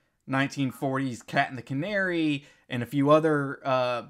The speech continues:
black and white movies, um, like the original Tower of London with Basil Rathbone also. So I just, I love black and white movies. So that also gives it a, a huge plus in my book.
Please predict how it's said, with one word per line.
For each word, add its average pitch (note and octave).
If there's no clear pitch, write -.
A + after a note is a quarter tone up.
black C#3
and C#3+
white C3+
movies, C3
um, A2+
like A2
the A#2+
original C3+
Tower C3
of B2+
London B2
with B2
Basil B2
Rathbone B2+
also. B2+
So B2+
I C#3+
just, B2
I D3+
love C#3+
black B2+
and B2+
white A2+
movies. -
So A#2+
that C#3
also C3+
gives A#2
it A2+
a, A2+
a G#2
huge A#2
plus -
in A#2+
my G#2+
book. -